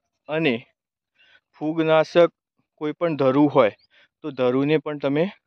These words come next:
આવી રીતે પટ આપી શકો છો. આ રીતે જમીનમાં નખવાથી જો જમીનજન્ય જો કોઈ ફૂગ હશે તો એના સામે પણ આપણે લડી શકીશું અને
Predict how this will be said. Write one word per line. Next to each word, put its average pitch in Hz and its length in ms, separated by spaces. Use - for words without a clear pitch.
આવી 135 280
રીતે 139 240
પટ 135 300
આપી 117 260
શકો 95 300
છો. 87 220
આ 151 140
રીતે 160 300
જમીનમાં 156 720
નખવાથી 143 600
જો 147 120
જમીનજન્ય 156 760
જો 156 260
કોઈ 160 160
ફૂગ 156 340
હશે 147 420
તો 151 80
એના 143 280
સામે 160 300
પણ 160 160
આપણે 151 240
લડી 147 240
શકીશું 170 500
અને 147 360